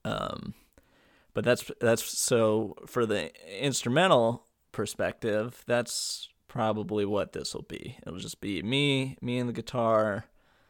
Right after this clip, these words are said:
singing about, um, maybe just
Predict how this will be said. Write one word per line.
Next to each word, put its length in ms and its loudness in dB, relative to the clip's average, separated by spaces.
singing 1120 -4
about, 960 -4
um, 1300 -12
maybe 1000 -10
just 520 -10